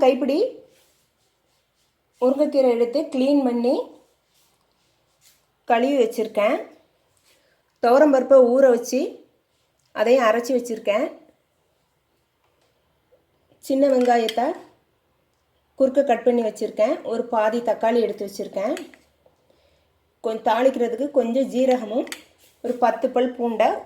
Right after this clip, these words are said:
ஒன்று ரெண்டாக இடித்து வச்சிருக்கேன். ரெண்டு சில் தேங்காய் இருக்கும் நான் எடுத்தது, அதையும் அரைச்சி வச்சிருக்கேன். தேவைக்கேற்ப மசாலா எடுத்து வச்சிருக்கேன். வாங்க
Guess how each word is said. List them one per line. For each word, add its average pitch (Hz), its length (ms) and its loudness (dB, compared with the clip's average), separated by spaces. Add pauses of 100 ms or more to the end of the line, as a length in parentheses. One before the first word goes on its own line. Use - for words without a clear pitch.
(240)
ஒன்று 247 240 2
ரெண்டாக 226 320 2
இடித்து 233 260 -8
வச்சிருக்கேன். 208 480 -6 (1300)
ரெண்டு 247 280 2
சில் 285 240 -2
தேங்காய் 233 300 2
இருக்கும் 214 280 -2
நான் 196 160 2
எடுத்தது, 196 380 -4 (320)
அதையும் 214 300 -2
அரைச்சி 202 300 -4
வச்சிருக்கேன். 190 480 -8 (1500)
தேவைக்கேற்ப 254 580 2 (400)
மசாலா 233 360 4
எடுத்து 202 200 -6
வச்சிருக்கேன். 202 460 -6 (540)
வாங்க 220 180 0